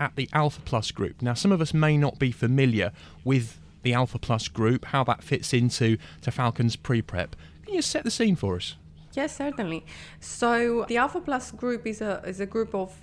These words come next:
Speaker 2: private schools and, and colleges. We've got twenty schools overall, um, and we go all the way from early years up, up to, as I said, colleges, so higher education. Uh, and we've got groups of schools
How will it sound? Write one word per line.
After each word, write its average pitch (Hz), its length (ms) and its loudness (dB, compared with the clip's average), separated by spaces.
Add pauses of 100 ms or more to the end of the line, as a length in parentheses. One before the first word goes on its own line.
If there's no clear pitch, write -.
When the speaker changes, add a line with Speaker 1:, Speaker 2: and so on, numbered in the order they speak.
Speaker 2:
private 196 360 -4
schools 190 300 -6
and, 175 180 -4
and 180 180 -6
colleges. 269 720 -2
We've 208 160 -8
got - 300 -6
twenty 170 260 0
schools 185 320 -6
overall, 233 800 2
um, 190 320 0
and 185 220 -4
we 190 100 -4
go 185 680 0
all 269 220 2
the 254 100 0
way 220 200 2
from 208 220 -6
early 190 320 -2
years 185 360 -4
up, 180 260 -4
up 175 280 -6
to, 170 320 -6 (200)
as 160 140 -2
I 180 60 -6
said, 175 240 -12
colleges, 226 720 -2
so 175 420 -4
higher 202 220 0
education. 208 760 -2 (540)
Uh, 240 380 2
and 247 480 0
we've 254 260 -4
got 240 500 0
groups 262 320 -2
of 254 120 -2
schools 240 360 -2